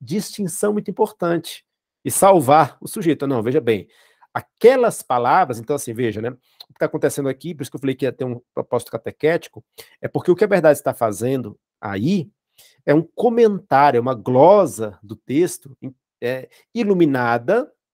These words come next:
desde o ponto de vista da teologia cristã. Quer dizer, a morte a que se refere ali seria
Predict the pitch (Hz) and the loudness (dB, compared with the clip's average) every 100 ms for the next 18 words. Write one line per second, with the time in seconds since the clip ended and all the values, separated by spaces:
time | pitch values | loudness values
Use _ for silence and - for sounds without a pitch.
0 | _ - 139 147 165 160 147 165 165 165 | _ -2 -2 -2 -6 -6 -8 -6 -4 -4
1 | 175 175 170 117 127 147 - 208 - 165 | -4 -2 -4 -4 -4 -6 -8 -10 -4 -4
2 | 120 - _ _ _ _ _ _ _ - | -4 -10 _ _ _ _ _ _ _ -10
3 | 117 - 127 139 214 180 160 - 127 117 | -4 0 4 6 6 4 -2 -6 -8 -8
4 | 113 - 127 123 107 92 _ - 104 98 | -10 -4 2 2 2 -6 _ -10 -6 0
5 | 147 214 - _ _ _ _ - 123 98 | 0 0 -4 _ _ _ _ -8 -6 -4
6 | 110 175 226 | 4 4 4